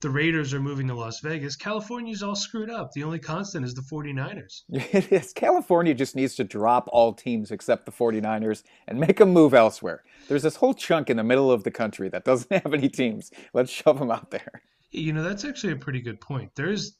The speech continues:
Speaker 1: so, uh, you're from the Midwest. Um,
Speaker 2: Indeed.
Speaker 1: there's, you're up there, you got the Packers, and you are a Packers fan, correct?
Speaker 2: This is correct.
Speaker 1: Okay, and then the Vikings are up there.
Speaker 2: They are.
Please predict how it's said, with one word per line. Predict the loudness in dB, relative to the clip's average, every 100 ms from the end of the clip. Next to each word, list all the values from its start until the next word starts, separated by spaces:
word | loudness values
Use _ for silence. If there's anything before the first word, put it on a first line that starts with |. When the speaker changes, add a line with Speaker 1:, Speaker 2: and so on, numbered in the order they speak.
| _ _ _ _ _ _ _ _ _ _
Speaker 1:
so, | -10 -4 -2
uh, | -2
you're | -4 -6
from | -4 -4
the | -4
Midwest. | -4 -6 -10 -10 -10 -14 _
Um, | -12 -10 -12 -14 -16 _
Speaker 2:
Indeed. | -12 -6 -4 -4
Speaker 1:
there's, | -6 -6 _ _ _ -16
you're | -12 -6 -4
up | -4 -6
there, | -4 -4
you | -4
got | -6 -8
the |
Packers, | -8 -8 -8 -6 -4
and | -4
you | -2
are | -4
a |
Packers | -2 -6 -6 -10 -8
fan, | -12 -12
correct? | -10 -10 -10 -14 _ _
Speaker 2:
This | -2 -2 -2
is | -6
correct. | 0 -2 -2 -18 _ _ _ -12
Speaker 1:
Okay, | -10 -10 -8
and | -6
then | -6 -6 -10 -12
the | -12
Vikings | -10 -12 -12 -12 -12
are | -14
up | -14
there. | -14 -14 -16 _ _ _ _ _ _ _ _
Speaker 2:
They | -4
are. | -4 -12